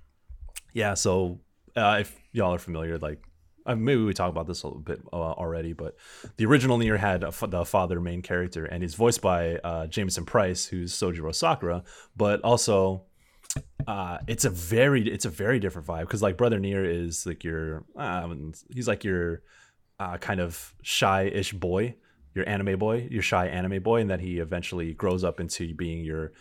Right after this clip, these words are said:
your, um, your anime boy with an attitude. Uh, but then with Daddy Nier, he's just, like, straight up, like, an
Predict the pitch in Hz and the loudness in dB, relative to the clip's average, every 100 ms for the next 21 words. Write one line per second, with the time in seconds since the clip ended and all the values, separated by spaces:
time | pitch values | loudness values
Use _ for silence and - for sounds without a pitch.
0 | - - - 87 78 76 78 - - - | -20 -20 -8 -4 -4 -4 -6 -8 -10 -12
1 | 76 - _ - _ _ - 80 - 131 | -14 -18 _ -20 _ _ -4 -2 0 2
2 | 120 117 117 117 113 110 104 101 101 - | 2 4 6 8 6 2 -2 2 2 0
3 | 85 80 80 - _ _ _ _ - - | -6 -6 -8 -14 _ _ _ _ -20 -20
4 | 85 80 82 85 113 104 98 90 90 90 | -16 -12 -8 -2 2 2 2 2 0 -4
5 | - _ _ - 107 90 180 180 104 92 | -8 _ _ -4 -2 6 8 8 6 4
6 | 90 113 110 117 107 - - 104 98 - | 2 2 0 2 2 0 2 4 4 2
7 | _ - _ _ _ 107 101 90 | _ -20 _ _ _ -4 -2 -2